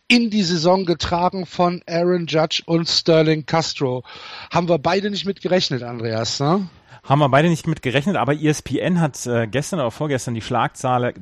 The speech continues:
Speaker 2: Schlagzeile gehabt, „Cue the music, the evil empire has returned.“
Speaker 1: Ja.
Speaker 2: Und, äh,
Speaker 1: <laughs> It-, it's, it's time for the universe to take a scare, ne?
Speaker 2: <laughs> Ja,
Speaker 1: Irgendwie
Speaker 2: genau.
Speaker 1: sowas.
Speaker 2: <laughs> Ja, ja.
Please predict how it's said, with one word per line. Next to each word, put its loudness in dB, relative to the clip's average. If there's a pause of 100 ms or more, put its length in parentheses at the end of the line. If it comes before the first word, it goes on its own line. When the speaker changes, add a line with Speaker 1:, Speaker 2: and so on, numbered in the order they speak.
(120)
Speaker 2:
Schlagzeile -4
gehabt, -8
„Cue -6
the -6
music, -2
the -6
evil -2
empire -2
has -6
returned.“ -6
Speaker 1:
Ja. 2
Speaker 2:
Und, -4 (100)
äh, -2 (320)
Speaker 1:
<laughs> 4
It-, -2
it's, -10 (220)
it's -8
time 0
for -6
the -4
universe 0
to -10
take -4
a -6
scare, 0
ne? 2
Speaker 2:
<laughs> 4
Ja, 2
Speaker 1:
Irgendwie 2
Speaker 2:
genau. 0
Speaker 1:
sowas. 4
Speaker 2:
<laughs> -4 (1300)
Ja, 4 (100)
ja. 0